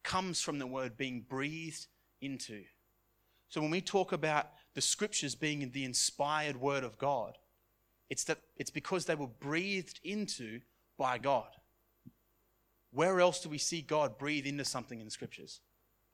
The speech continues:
In creation. God bends down and he picks up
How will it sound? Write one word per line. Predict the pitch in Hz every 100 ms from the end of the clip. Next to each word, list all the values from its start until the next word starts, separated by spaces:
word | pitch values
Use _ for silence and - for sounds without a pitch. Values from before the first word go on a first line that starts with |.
| _ _ _ _ _ _ _ _ _ _ _ _ _ _ _ _ _ -
In | 135
creation. | 131 139 127 123 - 95 _ _ _ _ _ _ _ -
God | 143 160 143
bends | 156 190 147
down | 156 156 139
and | 120 127
he |
picks | 120 156 -
up | 170